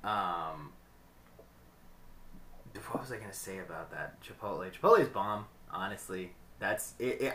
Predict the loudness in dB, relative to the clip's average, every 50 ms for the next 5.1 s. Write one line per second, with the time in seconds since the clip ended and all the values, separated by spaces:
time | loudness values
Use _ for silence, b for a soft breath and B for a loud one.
0 | 2 2 2 4 6 6 6 6 4 4 2 0 2 2 2 0 -2 -8 -18 -20
1 | -20 -20 -20 -20 -20 -20 -20 -20 -20 -20 -20 -20 -20 -12 -6 -6 -6 -4 -4 -6
2 | -4 0 2 4 4 4 2 -2 -4 -6 -8 -10 -12 -14 -20 -20 -20 -20 -18 -18
3 | -16 -16 -10 -4 -2 -2 -2 -2 -4 -8 -16 -16 -16 -18 -18 -18 -18 -18 -18 -18
4 | -20 -20 -20 -20 -20 -20 -18 -8 -2 -2 -2 0 2 2 2 4 2 0 -2 -6
5 | -6